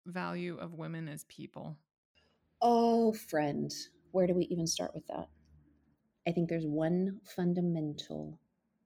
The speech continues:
Speaker 2: bottom line, other than just sin, which is the <laughs> fundamental bottom line. <laughs> But I think it centers on power and control. People who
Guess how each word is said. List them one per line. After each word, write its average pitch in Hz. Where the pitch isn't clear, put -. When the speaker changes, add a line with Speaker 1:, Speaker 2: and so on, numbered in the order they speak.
Speaker 2:
bottom 139
line, -
other 165
than 147
just -
sin, -
which -
is 180
the 185
<laughs> -
fundamental -
bottom -
line. -
<laughs> -
But 208
I 185
think 175
it 160
centers 156
on 165
power 151
and 170
control. 208
People 170
who 160